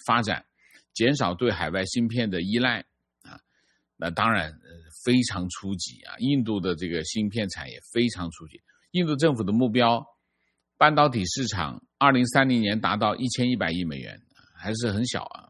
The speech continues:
<clears throat> 第七条新闻，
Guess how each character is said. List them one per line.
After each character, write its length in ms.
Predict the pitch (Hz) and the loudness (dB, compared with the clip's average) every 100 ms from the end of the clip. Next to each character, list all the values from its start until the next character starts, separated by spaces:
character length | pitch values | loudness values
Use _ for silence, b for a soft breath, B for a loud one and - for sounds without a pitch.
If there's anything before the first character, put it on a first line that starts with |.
| - | -6
<clears throat> 4000 | 160 123 - _ _ _ _ _ _ _ _ _ _ _ _ _ _ _ _ _ _ _ _ _ _ _ _ _ _ _ _ _ _ _ _ _ _ _ _ _ _ _ _ _ _ _ _ _ _ _ - - - | -4 -4 -14 _ _ _ _ _ _ _ _ _ _ _ _ _ _ _ _ _ _ _ _ _ _ _ _ _ _ _ _ _ _ _ _ _ _ _ _ _ _ _ _ _ _ _ _ _ _ _ -16 -16 -6
第 100 | 127 | -4
七 180 | - 135 | -2 -2
条 140 | 107 | -2
新 180 | 87 | -2
闻， 80 | 95 | -6